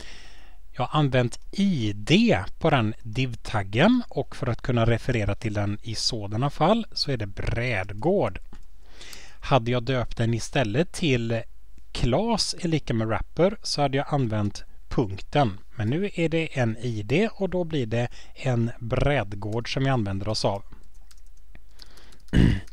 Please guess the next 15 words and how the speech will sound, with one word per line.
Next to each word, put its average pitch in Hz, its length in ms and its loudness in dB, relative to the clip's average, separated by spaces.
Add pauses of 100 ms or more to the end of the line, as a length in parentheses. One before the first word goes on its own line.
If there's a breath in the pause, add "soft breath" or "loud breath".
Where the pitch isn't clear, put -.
(460 loud breath)
Inga 117 300 0
tyska - 500 -2
U 139 340 -2
ska - 180 -4
vi 147 100 -2
ha 139 220 -2
alls 120 680 -2
faktiskt. - 640 -2
Blir 120 280 0
det 120 240 4
bara 120 280 0
tokigt. - 540 0 (540 loud breath)
Jag 165 200 2
vill 180 440 4
centrera 156 1160 4